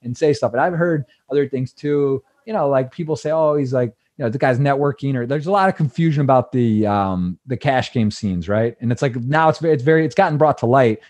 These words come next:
And it's just part of the system where it's like, all right, there's private games. Those are, those games are generally really good. So it's like, it's important to try to get in those games. But, like, for me personally, you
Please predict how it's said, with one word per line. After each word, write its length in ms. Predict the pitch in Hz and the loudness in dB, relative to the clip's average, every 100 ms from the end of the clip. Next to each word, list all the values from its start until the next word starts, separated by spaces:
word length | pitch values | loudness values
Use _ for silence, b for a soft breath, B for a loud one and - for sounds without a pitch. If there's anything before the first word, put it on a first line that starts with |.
| b | b
And 60 | |
it's 60 | 120 | 0
just 180 | 143 - | 0 0
part 180 | 147 131 | 0 0
of 60 | |
the 100 | 117 | -2
system 400 | 107 156 147 123 | -2 -2 0 0
where 120 | 113 | 0
it's 100 | 110 | 0
like, 100 | 120 | -2
all 80 | 143 | -2
right, 120 | 160 | 0
there's 140 | 120 110 | 0 -4
private 420 | - 131 135 143 | 0 0 0 -2
games. 460 | 107 92 104 - - _ _ - | -2 -2 -2 -6 -16 _ _ -2
Those 200 | 135 143 | 0 2
are, 200 | 139 131 | 2 2
those 180 | 135 139 | -2 0
games 260 | 139 139 | 0 0
are 60 | 123 | 0
generally 300 | 113 127 123 | 0 2 2
really 240 | 120 120 | 2 0
good. 260 | 104 131 - B B | 2 2 0 B B
So 120 | - | -4
it's 80 | 131 | 0
like, 160 | 135 117 | 0 0
it's 140 | - | -4
important 420 | 135 - 170 147 | -4 0 0 0
to 60 | 123 | -2
try 140 | - | -2
to 80 | 127 | 0
get 140 | 113 139 | 0 0
in 40 | |
those 160 | 135 110 | -2 -2
games. 260 | 117 110 b b _ | -2 -2 b b _
But, 120 | 127 | 0
like, 180 | 131 131 | 0 0
for 80 | |
me 160 | 139 180 | 0 0
personally, 560 | - 185 185 160 147 | 0 -2 -2 0 0
you 120 | 135 | 0